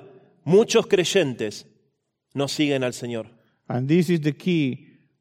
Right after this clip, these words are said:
Speaker 2: why many Christians are not following Christ the way they should.
Speaker 1: No están dispuestos a abandonar.
Speaker 2: We are not, I mean, willing to abandon ourselves to him.
Speaker 1: No están dispuestos a dejar.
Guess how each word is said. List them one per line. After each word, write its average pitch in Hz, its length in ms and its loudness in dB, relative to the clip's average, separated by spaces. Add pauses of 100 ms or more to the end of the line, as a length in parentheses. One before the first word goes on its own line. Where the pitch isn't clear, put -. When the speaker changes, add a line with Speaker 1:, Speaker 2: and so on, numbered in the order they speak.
(220)
Speaker 2:
why 151 440 2
many 139 920 -2 (340)
Christians 135 580 -4
are 143 160 -8
not 139 200 -6
following 143 480 -2
Christ 123 320 -6
the 117 80 -4
way 123 160 -2
they 120 140 -6
should. 113 440 -12 (960)
Speaker 1:
No 131 100 -6
están 135 300 0
dispuestos 127 560 -4
a 117 40 0
abandonar. 107 500 -6 (340)
Speaker 2:
We 123 140 0
are 139 80 2
not, 135 520 -2 (120)
I - 80 -12
mean, 123 500 -6 (680)
willing 127 420 2
to 117 420 -4 (260)
abandon 123 440 -6
ourselves 107 500 -8 (180)
to 110 120 -10
him. 101 320 -12 (560)
Speaker 1:
No 165 120 0
están 196 300 4
dispuestos 190 640 4
a 175 80 6
dejar. 160 520 4